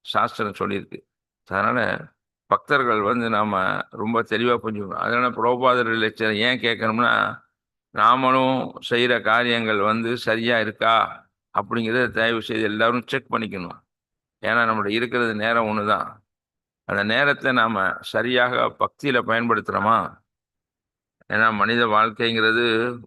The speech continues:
ஒரு உயர்ந்த வாழ்க்கை. மனித பிறவி கிடைப்பது கிடைக்காது, நமக்கெல்லாம் கிடைச்சிருச்சு.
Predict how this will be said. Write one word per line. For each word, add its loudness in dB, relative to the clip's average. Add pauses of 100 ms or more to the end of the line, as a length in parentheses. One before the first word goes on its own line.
ஒரு 4 (1400)
உயர்ந்த 2
வாழ்க்கை. 0 (100)
மனித 0 (100)
பிறவி 0
கிடைப்பது -2
கிடைக்காது, -2 (600)
நமக்கெல்லாம் -2
கிடைச்சிருச்சு. -6